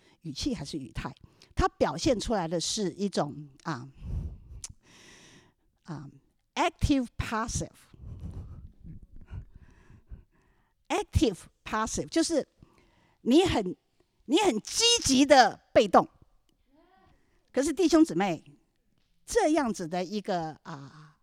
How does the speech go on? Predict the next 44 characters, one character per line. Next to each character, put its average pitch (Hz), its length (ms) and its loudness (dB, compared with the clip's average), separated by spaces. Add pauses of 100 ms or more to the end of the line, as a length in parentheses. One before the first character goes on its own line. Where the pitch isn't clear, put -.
(140)
语 180 180 -8
态， - 320 -6 (920)
对 254 200 0
于 196 160 -4
基 262 300 -2
督 262 240 -6
徒 165 480 -10
跟 220 180 -2
神 170 320 -4
的 190 80 -2
关 175 240 -4
系 170 220 -6
是 180 220 -10
最 - 260 -10
好 147 140 -10
的 151 100 -8
描 143 240 -2
写。 - 180 -8 (1200)
因 277 120 2
为 294 200 4
我 196 160 -2
们 185 180 -2
在 254 180 -4
神 170 220 -2
面 247 340 -2
前 170 220 -6
的 180 100 -4
心 190 320 -4
态， 185 300 -8 (600)
其 214 240 -4
实， 202 340 -6 (120)
其 240 220 -2
实 214 220 -4
就 220 200 -2
是 202 200 -6
一 208 140 0
种 151 240 -4 (1040)
非 294 320 4
常 196 300 -2
积 311 300 2
极 196 240 -2
主 143 300 -8
动 165 240 2
的 147 140 -6